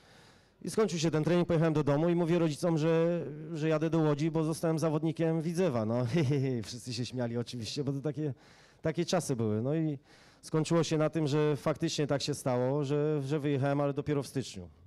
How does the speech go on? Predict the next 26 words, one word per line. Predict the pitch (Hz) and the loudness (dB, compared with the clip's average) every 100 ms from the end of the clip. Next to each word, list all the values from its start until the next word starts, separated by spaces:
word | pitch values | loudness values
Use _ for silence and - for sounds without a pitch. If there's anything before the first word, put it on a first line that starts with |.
| - | -10
Chociaż | 135 147 151 | -6 -2 0
już | 156 | 0
jeździłem | 151 143 156 165 | 0 0 0 0
tam | 156 147 | 0 0
wcześniej | - 160 160 | 0 0 0
gdzieś | 139 143 | 0 0
na | 151 | 0
rozmowy, | 151 147 185 139 127 | 0 2 2 2 2
ale, | 127 131 127 - - - - - _ _ _ _ | 2 0 -4 -10 -20 -20 -20 -20 _ _ _ _
ale | 233 190 180 | -8 -6 -2
taka | 160 147 | -2 -2
historia, | 131 127 - 139 135 | -4 -4 -2 0 0
że | 117 120 | 0 -4
sprzedany | - - 143 135 131 | -4 -2 0 0 0
przez, | - 123 113 - - - - | -2 -4 -4 -8 -14 -16 -12
znaczy | 143 135 | -8 -2
ja | 175 | 0
w | 160 | 2
ogóle | 170 | 2
byłem | 170 165 | 2 2
dołożony, | 156 160 147 160 131 | 2 2 4 2 2
bo | 113 113 113 104 98 - - 110 120 | 0 0 0 -2 -10 -20 -18 -12 -8
za | 113 139 | -4 0
darmo, | 135 113 107 95 | 0 0 -2 -4
tak. | 107 98 - - - - _ _ _ _ - | -8 -12 -16 -20 -20 -20 _ _ _ _ -10
Ale | 208 180 131 | -4 0 0